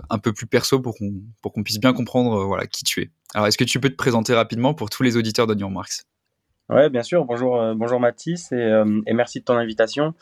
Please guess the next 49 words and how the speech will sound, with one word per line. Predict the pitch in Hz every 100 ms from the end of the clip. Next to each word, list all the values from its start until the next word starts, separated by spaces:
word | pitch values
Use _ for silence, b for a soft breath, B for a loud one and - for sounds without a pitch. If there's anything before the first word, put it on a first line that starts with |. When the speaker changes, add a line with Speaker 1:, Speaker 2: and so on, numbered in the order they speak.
| B B B B 113
Speaker 2:
Euh, | 113 113 110 110 107 110 113 110
ben, | 110
je | 107
m'appelle | 107 110
Benoît | 113 120 117
Calandro, | 113 110 110 120 139 147 139
euh, | 101 95 95 87
j'ai | 104
trente-quatre | 110 123 107 101
ans. | 110 131 _ _ _ _ _ _ _ - -
J'habite | - 113 110 -
à, | 110 104 104
j'habite | 113 131
à | 135
Montélimar. | 120 113 101 104 123 - B B B B B
Je | - -
suis, | 107 101 101
euh, | 98
je | 92
suis, | - - 101
euh, | 95
marié | 92 113 120 120 131 139 _
et, | 101 101
euh, | 98 95 95 98
j'ai | 98
deux | 95 135
enfants | 113 110 117 127 -
et | 104
je | 101
suis | - 95
le | 92
dernier | 87 117 120 123
d'une | 110 104
pe-, | 110
d'une | - 104
famille | 107 107 113
de, | 110 95 92 87
de | 104
trois | - 123 110
enfants | 110 117 123 131 B B B B -
et | 98
je |
suis | - 104
originaire | 98 98 107 113
de, | 101 95
de | 95 101
Voiron | 104 113 120
dans | 123 107
l'Isère. | 101 90 85